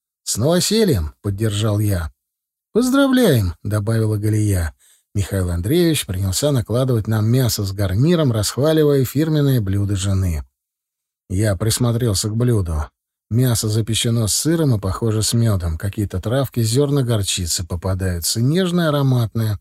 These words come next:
Скорее всего, в маринаде вымачивалась перед запеканием, и свинина явно не магазинная, а с рынка.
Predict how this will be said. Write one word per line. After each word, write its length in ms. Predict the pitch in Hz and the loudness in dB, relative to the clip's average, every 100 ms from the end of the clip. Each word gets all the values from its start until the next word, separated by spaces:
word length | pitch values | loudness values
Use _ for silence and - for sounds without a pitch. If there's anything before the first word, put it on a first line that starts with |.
| _ | _
Скорее 460 | - - 98 90 82 | -16 -6 -4 -4 -4
всего, 320 | - 85 82 | -4 -4 -4
в 40 | 80 | -4
маринаде 640 | 82 80 82 139 151 156 | -4 -4 -2 0 0 0
вымачивалась 720 | 160 156 139 127 135 135 - | 0 0 0 -2 -2 -2 -2
перед 220 | 123 123 | -2 0
запеканием, 800 | 117 117 123 - 104 92 87 92 | 0 0 -2 -2 -2 0 0 0
и 40 | |
свинина 460 | 95 104 107 170 180 | -2 0 2 2 2
явно 420 | 151 117 139 160 | 2 2 2 2
не 120 | 170 | 2
магазинная, 720 | 170 160 160 143 135 147 151 147 | 0 2 2 2 2 2 2 2
а 40 | |
с 120 | - | 0
рынка. 600 | 123 120 117 107 113 101 | 0 2 2 0 -2 -4